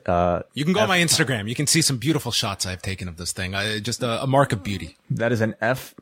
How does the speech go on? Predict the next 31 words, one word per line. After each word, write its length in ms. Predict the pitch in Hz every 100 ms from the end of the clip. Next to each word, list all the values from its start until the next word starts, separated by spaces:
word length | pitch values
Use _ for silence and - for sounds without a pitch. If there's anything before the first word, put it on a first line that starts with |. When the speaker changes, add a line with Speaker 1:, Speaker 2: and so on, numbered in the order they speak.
| -
Speaker 1:
one 540 | 110 110 101 87 98 - - _ _
Lego 520 | 92 98 107 143 120
set. 340 | 87 - 78 - - - - -
Speaker 2:
Yes. 280 | 90 85 -
Speaker 1:
Uh, 280 | 82 87 80
that 180 | 87 82
he 180 | 104 101
purchased 560 | - 107 110 120 110 -
on 160 | 104 143
his 260 | 156 127 -
own. 400 | 85 85 98 117 -
Um, 340 | 95 90 90 101 - - -
<laughs> 320 | - 123 -
and 160 | 127 113
I 60 |
believe 520 | 107 107 110 123 107 -
you 160 | 101 101
had 140 | 120
to 120 | 87
kinda 400 | - 101 87 76 - - - _
sneak 720 | - - - 104 131 - - - - - _ -
your 180 | 101 95
purchase, 680 | - 107 175 82 - - - _ - _ _
didn't 240 | - 110
you? 220 | 90 80 80 _ _ _ -
Speaker 2:
That's 220 | 113 -
right. 200 | 120 113
Well, 140 | 107
we 140 | 123 131
went 320 | 143 180 -
to 540 | - 147 143 135 123